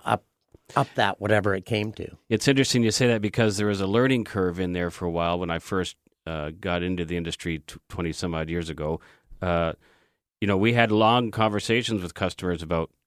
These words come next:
Speaker 2: you know, "Well, I, I need that hundred thousand B T U furnace." "No, sir, you only need a fifty thousand B T U furnace." "No, but I, I want it."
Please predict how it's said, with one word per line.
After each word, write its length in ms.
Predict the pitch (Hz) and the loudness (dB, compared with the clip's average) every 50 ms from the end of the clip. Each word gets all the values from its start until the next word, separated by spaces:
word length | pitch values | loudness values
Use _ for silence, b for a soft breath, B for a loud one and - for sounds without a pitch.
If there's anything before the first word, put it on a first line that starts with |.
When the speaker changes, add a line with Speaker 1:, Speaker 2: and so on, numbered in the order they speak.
| _ _ - | _ _ -8
Speaker 2:
you 100 | 95 85 | -6 -4
know, 220 | 80 80 80 78 - _ _ _ _ _ - | -4 -4 -6 -6 -10 _ _ _ _ _ -16
"Well, 180 | - - 87 90 - 85 87 90 98 _ - | -8 -4 -2 -2 0 0 0 0 -2 _ -4
I, 60 | 90 | -4
I 40 | 87 | 0
need 180 | 95 131 165 - | 0 0 0 2
that 140 | 120 95 82 | 0 -2 0
hundred 240 | 90 90 85 78 | -2 -4 -4 -4
thousand 280 | - 90 82 76 76 78 | -4 -4 -4 -4 -6 -8
B 140 | 73 78 76 | -8 -8 -8
T 120 | - - | -8 -10
U 60 | 78 | -12
furnace." 400 | 71 - - 73 69 71 - - | -10 -10 -10 -10 -10 -10 -10 -6
"No, 140 | 92 95 98 | -4 -4 -4
sir, 220 | 95 - - - 90 | -4 -4 -4 -4 -4
you 220 | 87 87 87 92 | -4 -2 -2 -2
only 140 | 92 92 92 | -2 -2 -2
need 180 | 87 87 87 82 | -2 -2 -2 -4
a 60 | 82 | -6
fifty 300 | - - 98 - - - | -6 -8 -10 -10 -10 -12
thousand 340 | 71 - 76 76 73 76 73 | -10 -10 -10 -10 -10 -12 -12
B 120 | 71 71 | -12 -12
T 140 | 69 - 76 | -12 -12 -16
U 40 | 69 | -16
furnace." 440 | - - 76 65 64 - - - - | -12 -12 -12 -12 -12 -12 -14 -16 -10
"No, 140 | - 85 90 | -6 -6 -4
but 120 | 85 95 90 | -2 0 -2
I, 80 | 90 | -2
I 140 | - - 95 | -2 -2 -2
want 300 | 87 87 90 90 85 69 | 0 0 0 0 0 -2
it." 160 | - - - | -6 -14 -20